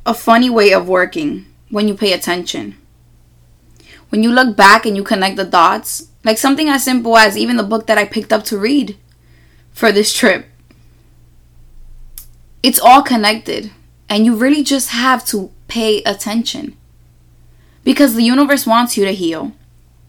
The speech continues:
And I'm sure you want to heal too. And like I said, this is a, a never-ending process. Learning how to show up as a better version of myself has helped me tremendously.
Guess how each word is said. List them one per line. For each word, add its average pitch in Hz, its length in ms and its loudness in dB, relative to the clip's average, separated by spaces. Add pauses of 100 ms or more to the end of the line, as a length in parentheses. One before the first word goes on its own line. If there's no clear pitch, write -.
(420)
And 214 100 2
I'm 233 100 4
sure 233 160 0
you 240 180 2
want 214 200 0
to 190 60 -4
heal 170 260 -6
too. - 340 -8 (1500)
And 254 100 4
like 302 140 4
I 294 60 4
said, 277 200 -2
this 214 140 0
is 226 160 -4
a, 226 260 0 (460)
a 214 80 2
never-ending 208 600 2
process. 202 720 0 (480)
Learning 220 560 4
how 214 200 0
to 202 120 -6
show 196 260 -2
up 180 200 2
as 190 200 0
a 196 60 -2
better 190 280 -2
version 190 420 -2
of 226 100 -6
myself 254 480 0 (840)
has 269 260 4
helped 262 260 4
me 208 140 0
tremendously. 190 800 -6